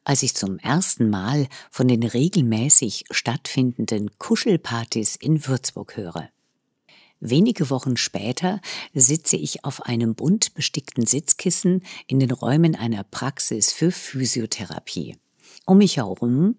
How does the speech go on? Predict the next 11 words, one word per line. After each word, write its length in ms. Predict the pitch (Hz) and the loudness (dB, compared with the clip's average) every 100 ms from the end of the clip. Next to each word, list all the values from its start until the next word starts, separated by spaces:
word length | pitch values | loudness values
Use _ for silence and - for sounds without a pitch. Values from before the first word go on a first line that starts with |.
| _ | _
liegen 360 | 135 135 131 123 - | -6 -2 0 -2 -2
etliche 580 | 185 - 139 - 127 | -4 -2 -6 -4 -2
noch 280 | 123 180 - | 0 -2 0
nicht 340 | 156 143 - - | -2 -2 -4 -6
besetzte 480 | 123 - - - | -4 -2 -2 -4
Kissen, 400 | - 147 143 147 127 - - - | -4 0 2 2 0 -6 -14 -4
die 80 | 123 | 0
im 120 | 117 | 0
Kreis 420 | - - 120 - | -2 -6 0 0
angeordnet 600 | - 113 - - 101 101 | 0 -4 -8 -10 -12 -10
sind. 380 | - 95 101 - | -8 -8 -10 -18